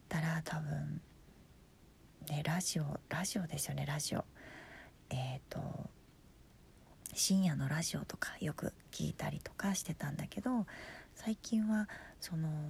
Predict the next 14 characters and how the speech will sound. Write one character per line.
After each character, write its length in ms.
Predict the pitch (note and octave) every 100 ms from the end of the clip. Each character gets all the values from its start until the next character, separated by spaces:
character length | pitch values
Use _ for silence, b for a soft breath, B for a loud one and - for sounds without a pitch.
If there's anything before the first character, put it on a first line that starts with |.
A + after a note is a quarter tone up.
| D3+ D#3 - -
ラ 160 | - D#3+
ジ 120 | -
オ 80 | D3+
も 220 | D3 - -
聞 100 | -
か 120 | -
な 160 | D3+ D3+
く 160 | -
っ 20 | D#3 -
て、 400 | - F3 E3+ D#3 - B B B B B B -
う 60 | F3
ん。 380 | E3 D#3 D3 E3+ - - - - - - - - - -
や 80 |
っ 40 | -